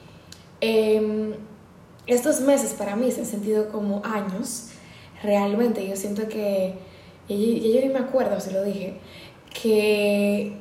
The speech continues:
que siento que han pasado años desde la última vez que me senté aquí, porque es que mi vida ha cambiado tanto y, mm, se puede decir que ha dado un giro tan positivo que es,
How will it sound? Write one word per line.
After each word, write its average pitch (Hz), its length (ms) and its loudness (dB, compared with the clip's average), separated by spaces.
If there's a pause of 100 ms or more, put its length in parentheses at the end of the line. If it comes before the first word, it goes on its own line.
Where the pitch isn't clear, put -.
que 214 120 -6
siento 226 200 -2
que 247 100 -2
han 247 60 -2
pasado 233 360 -4
años 208 320 -4
desde 190 260 -6
la 190 60 0
última 214 260 -4
vez 214 140 -6
que 214 100 -10
me 208 80 -8
senté 202 320 -6
aquí, 196 300 -10 (600)
porque 214 240 2
es 233 120 0
que 285 140 -2
mi 269 120 -2
vida 254 200 2
ha 269 80 -6
cambiado 247 520 -2
tanto 185 500 -8 (540)
y, 226 300 4
mm, 220 600 0
se - 160 0
puede 240 260 6
decir 294 440 2
que 262 640 4 (420)
ha 233 100 2
dado 285 200 4
un 311 60 0
giro 302 320 2
tan 247 240 -2
positivo 233 640 -4 (560)
que 220 720 6
es, - 240 -2